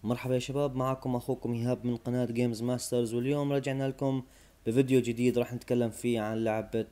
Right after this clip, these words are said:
سينترو ذا ثيرد ريماستر. طبعًا هالجزء تم إطلاقه على البلاي ستيشن ثري والإكس بوكس ثري سكستي وحتى كمان البي سي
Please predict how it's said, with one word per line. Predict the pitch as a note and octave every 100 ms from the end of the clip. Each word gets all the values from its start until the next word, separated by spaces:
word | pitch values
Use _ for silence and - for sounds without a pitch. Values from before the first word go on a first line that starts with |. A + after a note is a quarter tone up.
| - -
سينترو | - A#2 A2+ A2 G#2 A2 A2 G#2+ - - -
ذا | G2+ A2
ثيرد | - A2+ A2 G2+ G#2+
ريماستر. | A2+ G#2+ G2 - - E2 - - - _ - _ _ _ _ _ - _ - - - - _ -
طبعًا | A#2+ A#2+ B2+
هالجزء | E3 D3+ D3 -
تم | - C#3
إطلاقه | A#2 - C3+ - A2
على | A2+
البلاي | A2+ A#2+
ستيشن | - A#2+ B2+ A2+
ثري | A#2+ A#2+ B2 B2 - - -
والإكس | G#2 C#3 C#3+
بوكس | - C3+ -
ثري | B2+ B2+
سكستي | B2 B2 - -
وحتى | A2+ - D#3+ C3
كمان | B2+ B2+ B2+
البي | A#2 A#2
سي | A#2+ - B2+